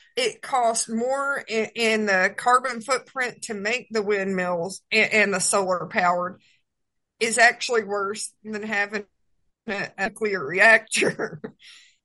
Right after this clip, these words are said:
You know, it, it, it just doesn't make sense. It's, it's not effective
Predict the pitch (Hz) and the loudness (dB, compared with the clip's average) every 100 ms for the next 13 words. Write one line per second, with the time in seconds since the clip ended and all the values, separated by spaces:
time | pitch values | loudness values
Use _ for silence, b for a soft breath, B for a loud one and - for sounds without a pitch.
0 | _ - 240 233 185 190 202 _ _ _ | _ -14 -10 -6 -6 -6 -10 _ _ _
1 | _ _ _ _ _ - 240 208 254 240 | _ _ _ _ _ -10 -10 -6 -6 -6
2 | 220 247 233 - 220 220 196 175 - 240 | -6 -6 -6 -4 -4 -4 -4 -4 -2 -2
3 | 240 220 - 214 202 - - - _ _ | -2 -4 -6 0 0 0 -6 -8 _ _
4 | _ b b _ - 226 - 226 220 202 | _ b b _ -4 0 2 4 4 4
5 | - 214 220 - 240 226 220 | 2 2 2 0 -2 -2 -4